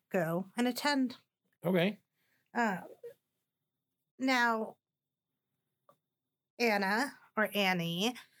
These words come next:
Speaker 1: was going through a lot at the time. So
Speaker 2: Okay.
Speaker 1: one month before she, before this incident that we'll
Speaker 2: Mm-hmm.
Speaker 1: get into, she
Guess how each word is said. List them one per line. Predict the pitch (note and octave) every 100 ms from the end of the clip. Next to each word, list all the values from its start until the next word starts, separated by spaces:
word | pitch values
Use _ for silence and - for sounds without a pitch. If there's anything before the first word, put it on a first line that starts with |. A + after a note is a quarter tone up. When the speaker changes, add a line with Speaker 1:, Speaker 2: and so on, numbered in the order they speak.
| _ _ -
Speaker 1:
was | C4+
going | - C4+ D#4 G#4 G#4
through | D4 C#4
a | G#3+
lot | F#3 F3+ F3 F3
at | E3 -
the | F3
time. | - D#3+ C#3+ D#3 E3 - -
So | - A#3+
Speaker 2:
Okay. | A#2 G#2 G#2 - -
Speaker 1:
one | C4 E4
month | E4+ D4+ C4+ -
before | B3 - G3+ F#3+ G3+ - -
she, | - G3+ F#3+ F3+ F#3 F3+ - _ _ _ _ _ _ _
before | A#3+ A3 A3 G3+
this | G3 -
incident | G3 F3+ E3 F#3 C#4 - - E3
that | G#3+ G3+
we'll | G3+
Speaker 2:
Mm-hmm. | A#2+
Speaker 1:
get | F#3+
into, | F#3 F#3 F3+ F#3 F3 F#3+ G3
she | - - A#3+ B3